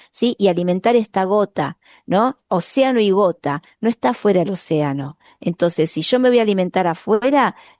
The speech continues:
mi gota se vacía porque no es el lugar correcto. Eso es lo que es falso, una falsa creencia, vacía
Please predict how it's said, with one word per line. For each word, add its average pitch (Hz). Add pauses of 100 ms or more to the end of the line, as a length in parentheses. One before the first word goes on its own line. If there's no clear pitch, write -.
(120)
mi 202
gota 269
se 202
vacía 180
porque 160
no 208
es 247
el 220
lugar 165
correcto. 175
Eso 214
es 220
lo 190
que 170
es 190
falso, 175 (180)
una 185
falsa 208
creencia, 151 (140)
vacía 170